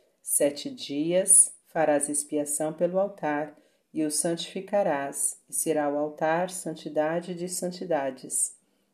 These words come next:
Todo aquele que tocar o altar se santificará.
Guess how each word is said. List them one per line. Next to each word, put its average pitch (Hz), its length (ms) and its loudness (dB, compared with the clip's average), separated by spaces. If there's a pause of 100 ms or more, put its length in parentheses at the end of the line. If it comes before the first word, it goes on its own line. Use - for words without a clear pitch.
(120)
Todo 247 200 4
aquele 208 380 2
que 180 140 -4
tocar 165 500 0
o 147 140 0
altar 147 600 -2 (440)
se - 240 -4
santificará. 135 1080 -2